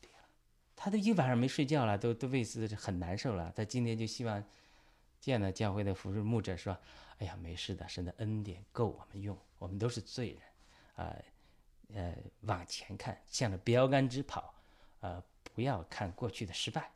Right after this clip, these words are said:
对不对？所以，所以这个尼托生他讲一句话，他说：“人呐，罪人啊，往往看人家公开的失败，啊，谁谁跌倒了，谁谁犯罪了，谁谁淫乱了，跟人讲啊，嚼耳朵。”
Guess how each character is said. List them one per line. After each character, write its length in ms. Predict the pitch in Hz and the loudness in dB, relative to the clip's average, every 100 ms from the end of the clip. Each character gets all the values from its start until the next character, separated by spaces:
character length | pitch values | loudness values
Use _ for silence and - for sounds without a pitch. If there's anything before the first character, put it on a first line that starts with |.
| _ _ _ _ | _ _ _ _
对 120 | - | -4
不 40 | 110 | -2
对？ 160 | 101 - _ _ - _ - | -2 -6 _ _ -20 _ -20
所 220 | - 151 | -4 0
以， 160 | 156 156 - - _ _ | 0 -2 -16 -20 _ _
所 180 | - 156 | -6 0
以 80 | 156 | 0
这 100 | 151 | 0
个 140 | 143 | 0
尼 160 | 127 131 | 4 4
托 140 | 151 | 4
生 200 | 131 139 | 2 2
他 140 | 127 123 | 0 -2
讲 240 | - 76 | -4 -4
一 40 | 90 | -4
句 40 | |
话， 120 | 90 | -6
他 100 | 98 | -4
说 100 | 143 170 | 0 2
：“人 400 | 117 107 - 113 | 2 0 0 -2
呐， 160 | 131 - | -6 -6
罪 220 | - 196 120 | 0 4 4
人 160 | - | 0
啊， 80 | - - | -10 -4
往 180 | 104 185 | 0 2
往 160 | 160 | 2
看 260 | - - 151 | 0 -2 0
人 160 | 101 | 0
家 160 | 98 98 - _ | -2 -6 -8 _
公 180 | - 139 | 0 2
开 200 | 143 113 | 0 -4
的 80 | 90 | -6
失 240 | - - | -8 -10
败， 160 | 101 - - _ _ _ _ _ _ _ | -10 -10 -14 _ _ _ _ _ _ _
啊， 180 | 92 87 | -12 -8
谁 160 | 101 | -4
谁 160 | 95 98 | -2 0
跌 160 | 104 | 0
倒 160 | 101 82 | -2 -2
了， 160 | - - - _ _ _ _ _ _ - | -8 -14 -20 _ _ _ _ _ _ -12
谁 220 | - 110 | -4 0
谁 180 | 107 104 | 0 0
犯 240 | 120 92 | 0 0
罪 200 | 107 113 | 0 -2
了， 80 | - - _ _ | -4 -14 _ _
谁 140 | - | -4
谁 140 | 110 117 | 2 2
淫 220 | 98 101 | 2 2
乱 160 | 123 90 | 0 -2
了， 120 | - _ _ _ | -8 _ _ _
跟 100 | - | -8
人 100 | 98 | -6
讲 160 | 101 - | -6 -6
啊， 180 | - 104 | -8 -6
嚼 160 | 101 90 | -6 -4
耳 200 | 95 | -4
朵。” 100 | 82 | -6